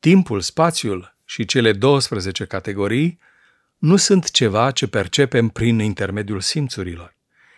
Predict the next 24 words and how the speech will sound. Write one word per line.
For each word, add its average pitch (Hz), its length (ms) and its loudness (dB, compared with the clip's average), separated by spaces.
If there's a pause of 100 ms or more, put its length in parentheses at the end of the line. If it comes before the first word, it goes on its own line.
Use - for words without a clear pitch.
(180)
ci - 100 -6
mai 104 160 -2
degrabă 123 680 2 (220)
sunt - 360 2
structurile 180 840 2
pe 156 100 -4
care 107 240 -2
mintea 131 360 2
noastră 127 640 -4 (240)
trebuie 131 360 2
să - 160 -6
le 101 60 -6
folosească 110 920 -6 (520)
pentru 147 300 0
a 131 60 4
organiza 113 800 -2 (320)
senzațiile 143 960 0
cu 117 160 -12
care 98 220 -4
este 123 300 -6
alimentată 110 840 -6 (260)
de 107 180 -8
către 101 300 -6
simțuri. - 640 -12